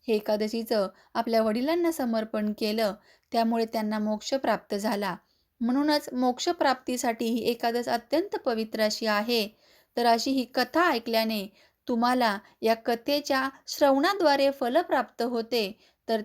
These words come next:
ते फल तुम्हा आम्हाला प्राप्त हो, असे या कथेच्या श्रवणाने त्या व्यक्तीला सद्गती प्राप्त होईल, असं भगवंतानी स्वतः सांगितले.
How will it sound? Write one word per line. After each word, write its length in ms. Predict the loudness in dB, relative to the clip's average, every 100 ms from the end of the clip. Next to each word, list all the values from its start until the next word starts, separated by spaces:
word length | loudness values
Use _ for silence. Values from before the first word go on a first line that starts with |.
| -2
ते 100 | -4
फल 300 | 0 0 0 -2
तुम्हा 320 | 0 0 2
आम्हाला 260 | 2 0 0
प्राप्त 440 | 0 -2 -2 -4
हो, 260 | -2 0 0 0 -4 _ _ _ _ -4
असे 300 | -2 2 2
या 140 | 2 0 -2
कथेच्या 460 | -4 -2 -4 0 -4
श्रवणाने 680 | -2 -2 0 0 0 -2 -4 -8 _ _ 2
त्या 100 | 4
व्यक्तीला 640 | 4 2 0 -2 2 2
सद्गती 460 | 0 -2 -2 2 0
प्राप्त 400 | 4 0 0 -2
होईल, 320 | 0 0 0
असं 280 | -4 -4 -4
भगवंतानी 720 | -2 0 2 0 2 0 0
स्वतः 400 | -2 -4 -4 -4
सांगितले. 680 | -4 -2 -2 -2 -4 -2 -4